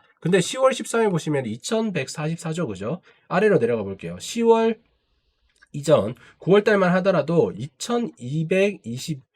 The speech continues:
이천이백육십육 이런 식으로 올라갔어요. 그러면은 요것과 요것만 비교를 해본다라고 하면은 당연히 여기는 마이너스가 되는 거겠죠, 여러분들. 그러면은 이 사이에 왜 이렇게 운임지수가 떨어졌을까요?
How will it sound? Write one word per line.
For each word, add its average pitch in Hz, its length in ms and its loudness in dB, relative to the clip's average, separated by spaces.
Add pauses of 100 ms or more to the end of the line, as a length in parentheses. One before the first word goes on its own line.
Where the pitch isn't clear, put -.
(200)
이천이백육십육 147 1400 -4
이런 214 220 2
식으로 226 160 -2
올라갔어요. 95 400 -6
그러면은 196 460 0 (340)
요것과 202 460 2
요것만 156 400 0
비교를 139 320 -4
해본다라고 160 460 -2
하면은 165 420 -2
당연히 190 480 -2
여기는 156 480 -2 (220)
마이너스가 208 500 0
되는 123 160 0
거겠죠, 90 480 -10 (120)
여러분들. 110 380 -6 (240)
그러면은 196 480 2
이 123 100 -4
사이에 214 360 2
왜 120 200 0
이렇게 190 320 4
운임지수가 127 640 0
떨어졌을까요? 180 680 -4